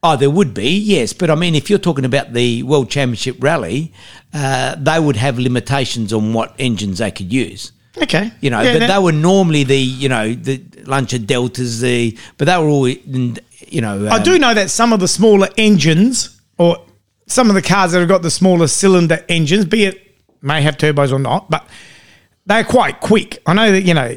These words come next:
Speaker 2: when you do track times or you do lap time, I know they're very quick.
Speaker 1: Yeah.
Speaker 2: Quicker
Speaker 1: Es-
Speaker 2: than, quicker than my Ferrari. I know that, right?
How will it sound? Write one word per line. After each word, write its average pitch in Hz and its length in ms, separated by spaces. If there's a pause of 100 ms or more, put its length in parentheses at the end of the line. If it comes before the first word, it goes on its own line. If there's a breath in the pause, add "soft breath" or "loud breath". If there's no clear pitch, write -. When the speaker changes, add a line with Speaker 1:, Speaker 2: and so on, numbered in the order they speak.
(260)
Speaker 2:
when 185 220
you 175 80
do 165 140
track - 340
times 170 540
or 151 80
you 143 80
do 147 160
lap 170 260
time, 165 320
I 185 60
know 226 160
they're 156 140
very 147 280
quick. - 360 (120)
Speaker 1:
Yeah. 135 140 (100)
Speaker 2:
Quicker 196 200
Speaker 1:
Es- 190 40
Speaker 2:
than, 175 400
quicker 269 200
than 170 140
my 151 140
Ferrari. 147 400
I 147 120
know 165 320
that, 113 300
right? 151 240